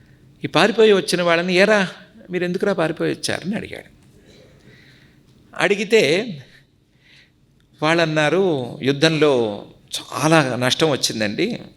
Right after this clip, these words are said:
చాలా నష్టపోయాము, అందుకని భయపడి పారిపోయి వచ్చామండి" అన్నారు. శంబరాసురుడు, "అదేమిట్రా, వాళ్ళని పెట్టాం కదా,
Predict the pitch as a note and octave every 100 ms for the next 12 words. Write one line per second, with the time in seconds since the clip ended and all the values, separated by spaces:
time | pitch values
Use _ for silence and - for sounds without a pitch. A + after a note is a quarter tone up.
0 | - A2 B2+ A2+ G#2+ - A2+ G#2 G#2 F#3
1 | D3 D3+ D#3 B2 D3 D3+ D#3 G#2+ A2 B2
2 | F#2+ - F#2 - - - - - - -
3 | _ _ _ _ _ _ _ _ - -
4 | _ _ _ _ _ _ _ _ _ _
5 | - D3+ D#3+ D#3 D#3 D3 D3 C#3+ E3+ D#3+
6 | E3+ E3+ D3+ C3 - - - B2+ C3+ C#3+
7 | C3 B2+ E3+ D#3+ D3 D3+ F#3 A#2